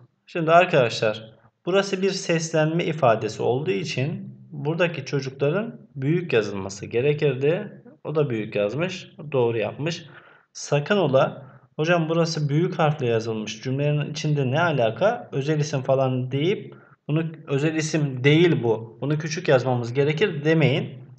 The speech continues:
Çünkü burası bir seslenme ifadesi olduğu için, hitap olduğu için büyük harfle yazılması gerekir. Devam.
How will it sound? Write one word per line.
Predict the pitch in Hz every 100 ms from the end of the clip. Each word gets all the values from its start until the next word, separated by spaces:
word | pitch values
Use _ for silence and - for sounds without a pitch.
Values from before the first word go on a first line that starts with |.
| -
Çünkü | - 156 151 117
burası | 147 180 180 135
bir | 151
seslenme | 156 - 127 - 131 131 190
ifadesi | 170 139 120 113 113
olduğu | 107 104 104
için, | 104 135
hitap | 147 135 117 139 165
olduğu | 160 113 104 107
için | 101 - 131 - - - - _ _ _ -
büyük | 127 131
harfle | 110 101 113
yazılması | 110 120 110 - - 98
gerekir. | - 127 110 - - - - _ _ _ _ _ _ - _ _ _ _ _ _ _ _ _ _ _ _ _ _ _ _ _ _ _ _ _ _ _ _ _ _ _ _ _ _ _ _ _ -
Devam. | 160 143 131 147 -